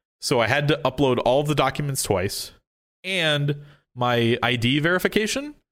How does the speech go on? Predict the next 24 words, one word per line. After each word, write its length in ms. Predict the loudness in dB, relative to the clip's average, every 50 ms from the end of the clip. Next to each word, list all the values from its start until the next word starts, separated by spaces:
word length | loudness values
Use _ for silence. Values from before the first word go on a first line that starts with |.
| _ -6 -2
where 100 | 0 0
you 140 | 2 2 2
have 160 | 0 0 0
to, 80 | 0 0
like, 140 | 0 2
go 120 | 2 0 0
through 200 | 2 2 0 2
that 240 | 2 2 0 0 -2
inside 540 | -4 -4 -2 -2 0 0 2 2 2 2 2
the 120 | 0 0 2
app. 280 | 2 0 0 -2 -6 -14 -16 -18 _ _ _ _ _ _ _ _ _ _ _ _ -10 -6
I 40 |
did 220 | -2 0 0 2 2
that. 360 | 2 2 0 -2 -4 -8 -16 -8
Plus, 480 | -2 0 0 0 0 0 -2 -4 -4 -8 -14 _ _ _ _ _ _ -8
I 80 | -8 -4 0
also 260 | 0 2 2 2 2 2
had 160 | 2 2 0
to 40 | 0
upload 320 | 0 2 2 0 0 2
the 80 | 0 0
same 320 | 0 2 0 0 0 0
I 140 | 0 0 0
D 320 | -2 -2 -2 -2 -4 -4